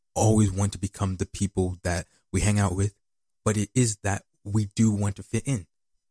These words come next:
You don't want to be that one guy who just doesn't fit in with his friends. You don't want to be that one guy that just is really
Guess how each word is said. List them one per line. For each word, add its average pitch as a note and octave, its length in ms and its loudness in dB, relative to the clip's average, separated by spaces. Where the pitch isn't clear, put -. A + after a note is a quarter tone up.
You B2 100 6
don't C#3 200 4
want B2 220 4
to A2+ 60 2
be A#2 300 0
that G2+ 300 -2
one G#2 300 2
guy G2+ 560 -2
who F#2 120 -6
just - 260 -8
doesn't G2 380 -4
fit - 240 -6
in F#2+ 60 -10
with G2 140 -6
his - 260 -18
friends. - 420 -14
You A2+ 120 -2
don't A#2+ 140 2
want B2 120 2
to A2+ 60 2
be A2 240 0
that G2 320 0
one G2+ 340 0
guy F#2+ 320 -2
that F2 180 -6
just - 220 -2
is F2 160 -12
really F2+ 300 -2